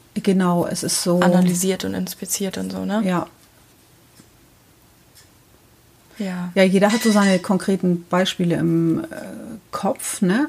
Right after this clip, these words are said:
Speaker 1: Ich weiß
Speaker 2: Mhm.
Speaker 1: jetzt nicht, ob der Zuhörer das hat oder du oder ich oder jeder verbindet aber irgendwo mit irgendwas.
Speaker 2: Ja.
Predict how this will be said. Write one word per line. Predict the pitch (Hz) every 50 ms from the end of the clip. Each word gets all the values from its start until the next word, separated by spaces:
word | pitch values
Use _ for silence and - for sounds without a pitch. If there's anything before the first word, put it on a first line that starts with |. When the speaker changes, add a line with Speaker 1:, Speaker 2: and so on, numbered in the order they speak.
| - -
Speaker 1:
Ich | -
weiß | 208 208 202 196
Speaker 2:
Mhm. | 196
Speaker 1:
jetzt | 202 220
nicht, | 185 185
ob | 175
der | - 170 165
Zuhörer | - - - 214 208 190 190 202
das | 196 202 196 -
hat | 220 226 -
oder | 165 156 165
du | 175 196 202
oder | 196 180
ich | 165 - - 226 - -
oder | 170 170
jeder | 175 180 190 190
verbindet | - 190 175 - 208 233 226 -
aber | - 165 - - -
irgendwo | - 180 175 170 160 160 160
mit | 160 165 160 165 -
irgendwas. | - 170 165 165 160 160 160 156 202 254 - - - -
Speaker 2:
Ja. | 220 208 202 196 190 185